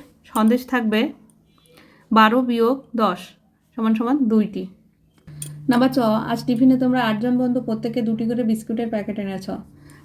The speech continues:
আটজন বন্ধু যদি দুটি করে আনে, গুণ হবে আট গুণ দুই। প্রতি প্যাকেটে ছটি করে বিস্কুট আছে,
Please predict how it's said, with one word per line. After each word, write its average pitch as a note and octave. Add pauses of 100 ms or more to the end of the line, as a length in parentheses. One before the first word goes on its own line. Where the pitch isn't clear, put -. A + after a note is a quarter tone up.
আটজন G#3+
বন্ধু B3
যদি B3+
দুটি A3+
করে A#3+
আনে, A#3 (500)
গুণ A3+
হবে A3
আট G#3
গুণ A3+ (300)
দুই। G3 (960)
প্রতি B3+
প্যাকেটে C4+
ছটি A3+
করে B3+
বিস্কুট A#3
আছে, G3+